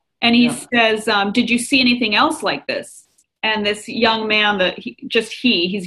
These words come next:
Speaker 1: he's he in the, in the Red Book, says, "Yes, I saw how the King of Spain was murdered."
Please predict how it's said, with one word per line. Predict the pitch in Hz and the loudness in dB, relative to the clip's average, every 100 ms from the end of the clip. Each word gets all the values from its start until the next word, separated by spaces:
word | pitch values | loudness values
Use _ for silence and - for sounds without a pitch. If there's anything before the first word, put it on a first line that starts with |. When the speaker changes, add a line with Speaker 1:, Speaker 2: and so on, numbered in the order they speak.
| 196 - | -8 -10
Speaker 1:
he's | - 208 | -10 -10
he | - - 214 185 175 | -8 -4 -2 2 0
in | 175 | 0
the, | 165 160 - | -4 -4 -6
in | 190 | -4
the | 180 | 0
Red | 175 175 | -2 -2
Book, | 160 160 _ _ - - _ | -6 -8 _ _ -20 -20 _
says, | - 247 | 2 2
"Yes, | 226 311 330 | 2 2 2
I | 226 | 0
saw | 220 247 240 | 0 0 0
how | 254 | 2
the | 214 | -2
King | 208 240 | -2 -2
of | 208 | -2
Spain | - - 247 277 | -6 -2 2 2
was | 196 175 | 0 -4
murdered." | 170 160 151 | -8 -8 -10